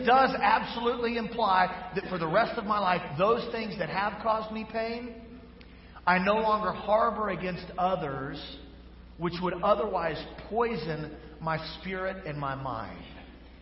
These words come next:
And so I surrender that hurt over to the just judge of all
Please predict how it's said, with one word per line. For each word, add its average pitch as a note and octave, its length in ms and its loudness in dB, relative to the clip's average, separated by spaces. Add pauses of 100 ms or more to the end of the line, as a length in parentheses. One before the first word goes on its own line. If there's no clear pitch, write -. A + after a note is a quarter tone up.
(720)
And C#3 120 -12
so F3 140 -2
I D#3+ 120 4 (100)
surrender F3 400 -6
that F3 200 0
hurt F3 280 -6
over D#3 220 -6
to C#3+ 60 -6
the C3+ 120 -8
just F3+ 540 -6 (460)
judge E3+ 500 -4
of C#3+ 80 -8
all D3+ 180 0